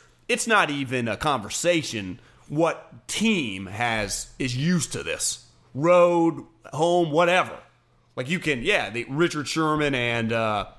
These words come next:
Joe Staley, but most guys are Buckner, Armstead. And yeah, you could say those guys have played national championship games. Fact. Nick Bosa. As Phil Savage used to tell me, Nick Bosa's played,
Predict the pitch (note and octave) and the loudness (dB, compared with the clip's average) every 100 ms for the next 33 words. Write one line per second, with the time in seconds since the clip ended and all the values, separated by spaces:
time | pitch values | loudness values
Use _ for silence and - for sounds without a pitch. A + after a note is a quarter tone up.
0 | - B2+ E3+ D#3 - D#3 F#3+ F2+ A#2+ - | -8 0 2 2 0 0 0 -4 -8 -10
1 | - - - - C#3+ C#3+ A#2+ C3+ F3 F3+ | -10 -8 -8 0 0 0 -4 0 2 2
2 | F3 D#3+ D#3 C#3+ D3 D3 B2 F3 D3 B2 | 2 2 2 2 2 0 2 0 0 -6
3 | G2 B2+ E3+ D#3 - G#2 G#2 B3+ D#4 G#3 | -6 0 0 -2 -4 -4 -2 -2 -2 -2
4 | G3 F#3+ F3 D#3 - - - D3 C#3+ C#3+ | -4 -2 0 -2 -6 -12 -6 -2 -2 -2
5 | A#2+ C3+ B2 A#2+ G#2+ A2+ D3+ D#3+ E3 D3+ | -2 -4 -2 -4 -4 -4 -2 -2 -4 -2
6 | E3 E3 - - G2 - - - - - | -2 -4 -8 -6 -6 -8 -16 -18 -14 -4
7 | D3+ E3 C#3 D3+ C#3 A#2 E2+ - - - | -2 0 2 0 0 -4 -6 -8 -10 -10
8 | - - - - A#2 - - F3 - D#3+ | -16 -20 -12 -8 -6 -8 -2 0 2 2
9 | D#3+ D3 D3 C3+ E3+ D3+ D3+ D3+ D#3 - | 2 -2 -4 -2 0 0 0 -4 -6 -20
10 | - _ C#3+ F3 F3 D#3 D#3+ D3 C#3+ - | -20 _ -4 -4 -2 0 0 0 -4 -2
11 | C#3 C3+ C3 | 0 0 0